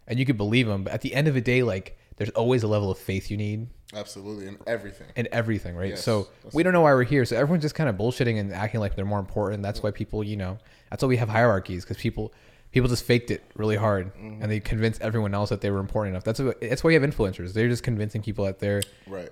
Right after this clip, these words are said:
Speaker 1: important enough to be followed,
Speaker 2: Mm-hmm.
Speaker 1: and that they have more important things to say. It's usually the opposite. If you talk to them,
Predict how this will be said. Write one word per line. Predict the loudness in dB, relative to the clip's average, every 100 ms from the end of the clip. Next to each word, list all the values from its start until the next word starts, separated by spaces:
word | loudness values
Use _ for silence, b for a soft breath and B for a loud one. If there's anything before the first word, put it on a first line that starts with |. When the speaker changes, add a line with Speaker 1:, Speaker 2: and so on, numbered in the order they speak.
| -8
Speaker 1:
important | -2 0 0
enough | -4
to |
be | -6
followed, | -2 0 2 0 -4 -8 b b
Speaker 2:
Mm-hmm. | -16 -8
Speaker 1:
and | -4
that | -2
they | 0 0
have | 0 -2
more | -6 -2 -2 -2
important | -4 -4 -4
things | -4 -6
to |
say. | -4 -2
It's | -2 -2 0
usually | 2 2
the | 0
opposite. | -2 -4 -6
If | -8
you | -6
talk | -6 -4
to | -4
them, | -4 -6